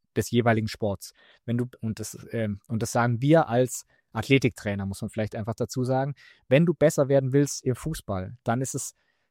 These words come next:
natürlich kannst du dann Krafttraining machen und für manche Leute ist das auch unter Umständen der Schlüssel, aber für die allermeisten wirst du, wirst du besser im Fußball, wenn du mehr Fußball spielst.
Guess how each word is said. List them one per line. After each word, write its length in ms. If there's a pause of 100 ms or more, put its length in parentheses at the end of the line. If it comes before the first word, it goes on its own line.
(120)
natürlich 420
kannst 240
du 60
dann 100
Krafttraining 460
machen 240
und 80
für 100
manche 260
Leute 280
ist 260
das 380 (100)
auch 220
unter 180
Umständen 320
der 80
Schlüssel, 320
aber 140
für 120
die 160
allermeisten 800 (380)
wirst 340
du, 260
wirst 260
du 100
besser 420
im 100
Fußball, 540
wenn 160
du 120
mehr 200
Fußball 400
spielst. 380